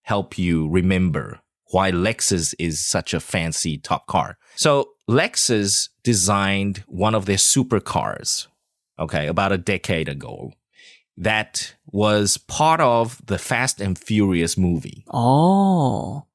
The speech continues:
Speaker 1: My favorite character in the movie was Han, the Korean guy.
Speaker 2: Ah, yeah, yeah, yeah. They come to
Speaker 1: Okay.
Speaker 2: Taiwan recently,
Speaker 1: He
Speaker 2: right?
Speaker 1: came to Taiwan
Speaker 2: Yeah,
Speaker 1: recently,
Speaker 2: yeah.
Speaker 1: right? I have to bring this to Han. So everybody
Speaker 2: <laughs>
Speaker 1: knows Han, right?
Speaker 2: Mm.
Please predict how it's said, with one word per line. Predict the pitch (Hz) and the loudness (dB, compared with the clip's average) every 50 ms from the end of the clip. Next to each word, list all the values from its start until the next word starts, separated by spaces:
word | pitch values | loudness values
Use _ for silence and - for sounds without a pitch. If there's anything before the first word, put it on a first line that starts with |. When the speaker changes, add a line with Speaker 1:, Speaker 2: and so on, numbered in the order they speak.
| _ _ _ _ _ - | _ _ _ _ _ 0
Speaker 1:
My | 113 135 180 214 | 2 2 2 0
favorite | - - 180 170 165 131 135 127 127 | -2 0 0 0 2 2 2 0 0
character | - - 120 113 113 104 - - 87 82 80 | 0 0 0 2 0 0 -2 -2 -2 -2 0
in | - 92 92 | 0 0 0
the | 90 | 2
movie | 87 82 82 80 76 82 80 | 2 0 0 0 -2 -2 -2
was | 76 73 73 73 - | -2 -2 -4 -4 -6
Han, | - - - 85 67 57 58 - - _ - | -6 -4 -4 -2 -2 -4 -6 -12 -14 _ -10
the | 85 | -8
Korean | - - - 95 92 87 82 82 | -4 0 2 2 4 4 2 0
guy. | 73 71 - - - - | -2 -4 -6 -8 -6 -4
Speaker 2:
Ah, | - 110 127 127 117 110 110 | 0 2 2 2 2 2 2
yeah, | 107 104 107 | 2 2 0
yeah, | 104 101 104 - | 0 0 -2 -2
yeah. | - 104 - | -2 -4 -2
They | 139 135 139 | -2 -4 -4
come | - - - 160 160 - | -2 0 0 0 2 2
to | - 143 | 0 0
Speaker 1:
Okay. | - 170 139 | 2 2 2
Speaker 2:
Taiwan | 143 143 147 151 151 147 143 139 139 135 131 - _ _ _ _ - | 2 2 2 2 4 4 4 4 2 2 0 -4 _ _ _ _ 2
recently, | 139 151 143 - 139 117 110 117 101 101 | 2 2 4 2 2 2 2 0 0 0
Speaker 1:
He | 95 135 | 0 0
Speaker 2:
right? | - 151 | 2 2
Speaker 1:
came | 160 160 151 | 0 0 0
to | 135 113 | -2 -2
Taiwan | - 120 104 107 104 101 101 | 0 0 2 2 2 2 2
Speaker 2:
Yeah, | 95 92 | 0 0
Speaker 1:
recently, | 95 95 - 87 80 78 | -2 -2 -2 -4 -4 -2
Speaker 2:
yeah. | 90 76 73 78 - | -2 -2 -2 -2 -2
Speaker 1:
right? | 76 80 80 - | -2 -4 -4 -2
I | 90 95 | -2 -2
have | 117 131 127 | -2 -2 -2
to | - 123 | -2 -2
bring | 87 87 113 107 107 | -2 0 -2 0 0
this | 98 101 - - | 0 0 0 -2
to | - 101 85 | -2 -2 -2
Han. | - - 82 - - - - - 123 - - - - | -2 -2 -4 -6 -6 -8 -8 -6 -6 -8 -6 -4 -2
So | 160 113 | 0 2
everybody | 113 120 135 127 131 127 123 | 2 2 2 0 2 2 2
Speaker 2:
<laughs> | 113 | 2
Speaker 1:
knows | 104 107 104 - | 2 2 2 0
Han, | - - 113 98 82 73 71 | -2 -2 0 0 0 0 -2
right? | 78 82 101 139 165 | -2 -2 -2 -2 -2
Speaker 2:
Mm. | - 139 139 127 117 - 113 113 151 | 0 0 0 0 -2 -4 -6 -10 -12